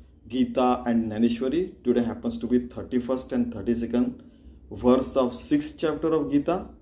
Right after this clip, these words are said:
and three ninety-eight to four hundred and ten O V of Jnaneshwari. सर्वभूतस्थितं यो मां भजति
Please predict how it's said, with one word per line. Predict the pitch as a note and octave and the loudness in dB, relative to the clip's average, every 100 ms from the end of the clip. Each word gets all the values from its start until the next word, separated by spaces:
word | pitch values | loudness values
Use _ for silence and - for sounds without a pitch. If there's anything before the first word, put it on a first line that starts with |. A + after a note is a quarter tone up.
| - - - - | -20 -20 -20 -4
and | B2+ C3+ C#3 - - - - _ _ - - - - - - | 0 2 0 -2 -16 -20 -20 _ _ -20 -20 -20 -20 -20 -20
three | - - D#3 F#3 | -14 -4 4 6
ninety-eight | F3+ D#3 D3 D3 G#2+ - | 6 4 2 2 2 0
to | C#3 | -6
four | - C3+ | -4 -2
hundred | B2+ B2 B2 | 0 2 4
and | B2+ B2 - | 4 0 0
ten | A#2 A#2 - | 0 0 4
O | B2 | 4
V | G2 F#2 - - - - - - _ | 4 -4 -12 -20 -20 -20 -20 -20 _
of | B2 | -4
Jnaneshwari. | B2 A2+ G#2+ G2+ - F#2 - - - - - - - - - - - - | 0 0 0 -6 -8 -14 -16 -20 -20 -20 -20 -20 -20 -20 -20 -20 -16 0
सर्वभूतस्थितं | D3 F#3 F#3 D3 D#3 E3+ - - D3 | 6 8 8 6 4 2 0 2 4
यो | A#2+ A#2+ | 6 6
मां | A#2 A2 F#2+ - - - - - - _ - - _ - - - - - - - - - - - - B2 | 6 4 0 -10 -16 -20 -20 -20 -20 _ -20 -20 _ -20 -20 -20 -20 -20 -20 -20 -20 -20 -20 -20 -6 2
भजति | C3+ E3+ F3 F#3+ | 4 4 4 0